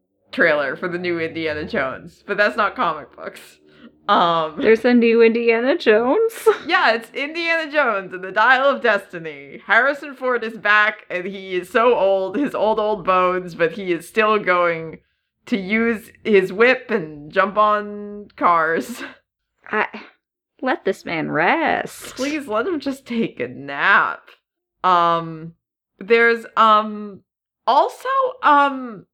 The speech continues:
Speaker 1: may-, maybe I came across this at some point earlier and just misread it, 'cause I don't know how this wouldn't have entered my brain. But H B O Max is doing a Dead Boy Detectives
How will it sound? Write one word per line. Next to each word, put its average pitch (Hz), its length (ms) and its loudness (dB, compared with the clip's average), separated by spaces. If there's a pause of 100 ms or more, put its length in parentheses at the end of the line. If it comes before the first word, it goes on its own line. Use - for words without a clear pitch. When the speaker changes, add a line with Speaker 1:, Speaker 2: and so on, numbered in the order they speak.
(380)
Speaker 1:
may-, 294 320 2 (920)
maybe 320 200 0
I 679 320 0
came 466 140 2
across 285 440 0
this 269 180 -14
at 202 140 -12
some 208 220 -4
point 185 340 -8 (460)
earlier 262 580 4
and 190 280 -4
just 240 280 -4
misread 180 640 0
it, 247 220 0 (480)
'cause 240 160 -6
I 247 80 4
don't 285 280 0
know 523 200 -8
how 285 80 2
this 247 200 0
wouldn't 220 220 -4
have 175 80 -14
entered 185 380 -6
my 151 140 -6
brain. 85 420 -12 (400)
But 233 220 0
H 480 280 0
B 440 140 -2
O 320 100 0
Max 214 500 2
is 240 320 -6
doing 202 520 -8 (100)
a 185 100 0
Dead 190 500 -2
Boy 175 260 0
Detectives 160 1040 -6